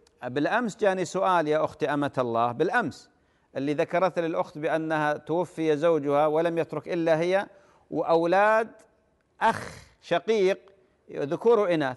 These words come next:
فقلت للزوج الربع حسب ما أذكر، وللأولاد بقية، يعني ث-، الأولاد الأخ،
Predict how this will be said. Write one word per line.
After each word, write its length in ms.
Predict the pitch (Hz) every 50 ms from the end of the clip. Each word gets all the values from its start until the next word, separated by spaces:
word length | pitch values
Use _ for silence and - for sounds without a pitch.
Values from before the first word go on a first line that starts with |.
| - -
فقلت 360 | - 240 - 254 254 220 202
للزوج 1200 | 196 202 208 185 180 170 170 165 160 156 - - - - - - - 147 135 143 190 226 214 185 165
الربع 520 | 160 156 156 180 175 160 170 175 175 156 - - _ _ _ _ _ _ -
حسب 460 | 147 147 - - - 185 180 185 165
ما 220 | 165 160 160 156 156
أذكر، 280 | 143 135 - 160 165
وللأولاد 680 | 175 208 214 208 202 151 165 160 151 143 151 180 208 214 - - - - _ _ _ _ _ -
بقية، 520 | 147 143 180 - - 226 233 202 160 139 -
يعني 240 | 143 127 135 147 143
ث-، 100 | - -
الأولاد 640 | - - 143 139 - 131 143 151 170 208 226 220 202
الأخ، 340 | 202 180 151 165 175 -